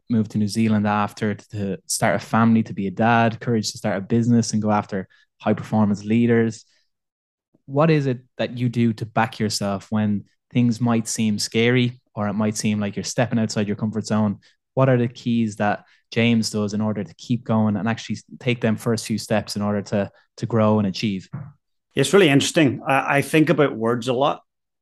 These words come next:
Speaker 2: and what they mean and why they are what they are. And I'll tell you, I, I feel fear. I experience that fear.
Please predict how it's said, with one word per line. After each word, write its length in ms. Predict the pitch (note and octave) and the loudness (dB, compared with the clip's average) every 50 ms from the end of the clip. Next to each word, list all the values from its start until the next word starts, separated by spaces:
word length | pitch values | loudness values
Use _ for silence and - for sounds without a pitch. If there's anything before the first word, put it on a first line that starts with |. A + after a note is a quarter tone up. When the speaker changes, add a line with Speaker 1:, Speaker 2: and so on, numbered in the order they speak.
| _ _ _ _ _ - | _ _ _ _ _ -4
Speaker 2:
and 100 | C3 B2+ | 0 0
what 140 | C3+ B2+ | 0 0
they 80 | B2+ A#2 | 0 -2
mean 300 | A2+ A2 A2+ A#2+ B2+ C#3 | 0 0 0 0 0 0
and 200 | C3 A#2 A2+ A2 | 2 2 0 0
why 220 | A2 A2+ A2+ A#2+ | 0 0 -2 -2
they 160 | A2 A2+ A2 G#2 | -2 -4 -4 -4
are 200 | G#2 G#2+ A2+ A#2+ | -4 -4 -4 -6
what 120 | A#2+ A2+ | -6 -8
they 100 | A2 G#2+ | -10 -8
are. 200 | G#2 G#2+ A#2 B2 | -4 -2 -2 -2
And 160 | A#2+ A2+ A2+ - - - - - _ _ _ _ _ _ _ _ _ _ _ - | -2 -4 -6 -10 -20 -20 -20 -20 _ _ _ _ _ _ _ _ _ _ _ 0
I'll 220 | C3+ D3 D#3+ D3+ | 4 4 4 4
tell 260 | D#3 - B2 B2+ D3 | 2 0 -2 -2 0
you, 120 | D3+ C3+ - | 0 -2 -4
I, 420 | - A#2+ B2 C3+ C#3 C3 A#2+ - - | -4 -4 -2 0 0 0 -2 -4 -8
I 260 | - A#2 B2 C3+ C3+ | -6 -4 -2 -2 -2
feel 340 | A2+ - - - C3 B2 A2+ | -4 -6 -6 -6 -4 -4 -4
fear. 460 | A2+ - - G#2+ G#2 G#2 G#2 - - _ _ _ _ _ _ - | -8 -10 -10 -8 -8 -8 -8 -10 -12 _ _ _ _ _ _ -4
I 500 | - B2 B2 B2 B2 B2 A#2+ B2 B2 - _ _ _ _ - | -2 0 2 2 2 2 2 0 -2 -4 _ _ _ _ -12
experience 840 | - A#2 - - - - C3 A#2 A2+ A2+ A2 G2 - - - - - | -10 -10 -8 -8 -6 -4 0 2 2 2 0 -2 -4 -8 -10 -8 -6
that 320 | - A2+ G#2 G2+ - - - | -4 -4 -4 -4 -6 -10 -20
fear. 480 | - - - G1+ G1+ - A2 - _ | -14 -10 -10 -8 -8 -10 -12 -16 _